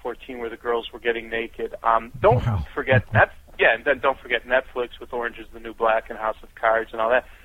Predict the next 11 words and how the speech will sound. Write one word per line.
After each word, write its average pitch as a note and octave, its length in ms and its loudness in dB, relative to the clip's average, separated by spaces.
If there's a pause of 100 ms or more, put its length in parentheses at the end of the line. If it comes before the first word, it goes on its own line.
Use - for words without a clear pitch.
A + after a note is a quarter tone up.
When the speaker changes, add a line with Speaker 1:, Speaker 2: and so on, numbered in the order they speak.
(460)
Speaker 1:
So D3 300 6 (680)
the C#3+ 100 2
pool A#3 420 -4
to D#3 100 -4
draw D3+ 340 6 (100)
from A#2+ 160 -6
is A2+ 80 -12 (100)
so D#3 120 4
much D3+ 260 -4
greater C3 460 2 (120)
today, B2 540 2